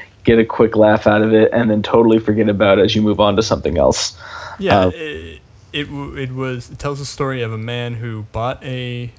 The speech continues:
Speaker 2: uh, storage, uh, container, s-, um, storage unit <laughs> at an
Speaker 1: Well, he,
Speaker 2: auction
Speaker 1: he
Speaker 2: because
Speaker 1: bought it.
Speaker 2: the, the owner of
Speaker 1: Yeah.
Speaker 2: the, well, the, sorry, the person who was renting the storage unit didn't pay, so they auctioned off all the stuff inside.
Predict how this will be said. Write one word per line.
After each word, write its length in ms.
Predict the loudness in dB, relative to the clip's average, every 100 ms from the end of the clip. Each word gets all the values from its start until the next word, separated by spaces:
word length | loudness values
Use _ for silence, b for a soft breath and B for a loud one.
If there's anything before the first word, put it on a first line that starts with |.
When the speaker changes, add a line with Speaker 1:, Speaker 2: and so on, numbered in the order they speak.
| _
Speaker 2:
uh, 320 | -14 -10 -10 -10
storage, 920 | -12 -12 -6 -4 -4 -6 -8 -10 -10 _ _ -10
uh, 380 | -8 -6 -6 -8 -10
container, 600 | -10 -8 -10 -8 -8 -10
s-, 160 | -16 -20 -20 -16
um, 380 | -10 -8 -8 -10 -10
storage 320 | -4 -4 -4
unit 360 | -8 -8 -10 -16 _ _ _
<laughs> 300 | _ _ -10
at 680 | -6 -6 -8 -16 -4 -2
an 100 | -2 -4
Speaker 1:
Well, 240 | -4 0 2
he, 20 |
Speaker 2:
auction 320 | 2 0 -10 b b b b b -12
Speaker 1:
he 60 |
Speaker 2:
because 280 | -4 0 4
Speaker 1:
bought 200 | 4 4
it. 40 | 2
Speaker 2:
the, 320 | -2 -8 -12 -10
the 160 | -8 -4
owner 420 | -4 -4 -8 -10 _ _ _ -8
of 120 | -4
Speaker 1:
Yeah. 140 | -2 -2
Speaker 2:
the, 260 | -4 -8 -12 _ _ _
well, 80 | -8
the, 80 | -6
sorry, 240 | -4 -4 -4
the 140 | -6
person 320 | -4 -4 -4
who 40 | -6
was 100 | -6
renting 360 | -6 -4 -6 -8
the 80 |
storage 380 | -6 -6 -6 -6
unit 360 | -6 -6 -8 _
didn't 240 | -4 -4
pay, 380 | -4 -4 -2 -4
so 180 | -6 -8
they 240 | -6 -6 -6
auctioned 380 | -6 -6 -6 -8
off 180 | -8 -8
all 120 | -8
the 60 |
stuff 300 | -8 -8 -8
inside. 560 | -10 -10 -8 -6 -6 -8